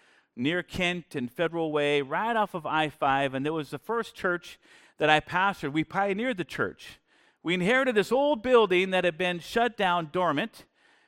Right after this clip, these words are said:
and, uh, we were selected by the district to go and launch a brand new work. So my first pastorate, and it happened to be a, a restart,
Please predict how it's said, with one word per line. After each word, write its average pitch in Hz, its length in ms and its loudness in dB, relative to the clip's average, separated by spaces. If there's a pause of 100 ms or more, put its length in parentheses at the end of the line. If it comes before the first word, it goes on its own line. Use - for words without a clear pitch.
(160)
and, 165 400 -2
uh, 156 320 6 (460)
we 185 140 -2
were 180 100 2
selected 190 640 0
by 180 180 4
the 165 140 0
district 185 420 -4
to 160 80 -6
go 190 300 2
and 160 180 0
launch 202 420 0
a 196 60 2
brand 208 380 0
new 196 120 -2
work. 156 360 2
So 165 120 -8
my 160 160 2
first - 320 -4
pastorate, 220 540 -2 (380)
and 147 100 -2
it 151 60 0
happened 185 320 -2
to 165 80 -4
be 165 160 2
a, 165 160 0
a 147 100 -2
restart, 143 720 -4